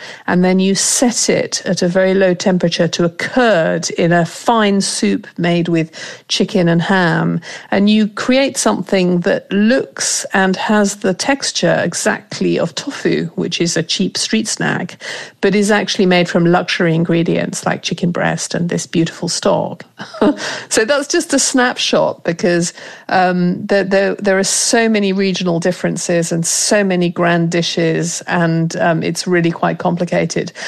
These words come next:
But on the other hand, as you said, with home cooking,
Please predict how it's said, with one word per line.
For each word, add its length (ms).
But 120
on 120
the 100
other 180
hand, 520
as 200
you 100
said, 180
with 140
home 280
cooking, 580